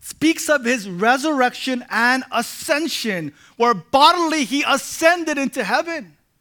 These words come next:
And that vindicates, that testifies,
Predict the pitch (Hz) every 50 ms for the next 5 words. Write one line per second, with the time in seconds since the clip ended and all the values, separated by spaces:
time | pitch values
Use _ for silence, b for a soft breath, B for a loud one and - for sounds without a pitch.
0 | _ _ _ _ _ _ _ b b b b b b b b b - 254 254 254
1 | 302 330 359 381 392 339 269 226 202 196 240 370 440 453 453 427 403 294 - -
2 | 269 247 233 214 180 - - 339 359 370 - - _ - - - - 392 359 -
3 | - 370 277 - - 269 240 226 214 196 180 170 160